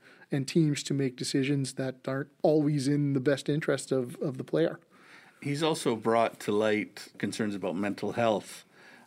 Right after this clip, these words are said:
Speaker 2: Uh, how important do you see that is? I know Jonathan Drouin for the Canadiens, um, missed the playoffs last year, admittedly had anxiety issues.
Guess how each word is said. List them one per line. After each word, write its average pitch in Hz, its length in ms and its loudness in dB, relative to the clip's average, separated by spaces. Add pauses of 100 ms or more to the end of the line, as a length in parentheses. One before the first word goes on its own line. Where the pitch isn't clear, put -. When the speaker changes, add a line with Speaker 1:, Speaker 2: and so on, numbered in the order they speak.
Speaker 2:
Uh, 92 120 -2
how 151 160 4
important 147 320 2
do 127 40 0
you 120 40 -2
see 123 180 0
that 113 220 4
is? 101 260 -2
I 101 80 -2
know 101 160 -2
Jonathan 101 480 -4
Drouin 98 460 -4
for - 80 -6
the 98 80 -2
Canadiens, 95 680 -4
um, 92 380 -2 (320)
missed - 220 -2
the - 40 -6
playoffs 95 400 2
last 98 300 0
year, 98 220 0
admittedly 95 600 -2
had 95 220 0
anxiety 98 600 0
issues. 98 320 -4